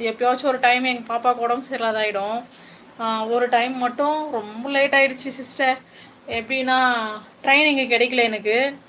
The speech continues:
நான் ஒண்டி தான் வந்தேன். ஆ, இங்கேயே நாலு மணி ட்ரெயின்,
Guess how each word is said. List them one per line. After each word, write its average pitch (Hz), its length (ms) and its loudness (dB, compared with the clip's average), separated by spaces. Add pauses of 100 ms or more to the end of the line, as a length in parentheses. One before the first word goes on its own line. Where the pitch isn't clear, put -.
(120)
நான் 226 220 2
ஒண்டி 226 180 -4
தான் 247 260 2
வந்தேன். 233 400 0 (600)
ஆ, 233 60 -6 (720)
இங்கேயே 262 260 0
நாலு 254 280 4
மணி 254 260 0
ட்ரெயின், 240 260 2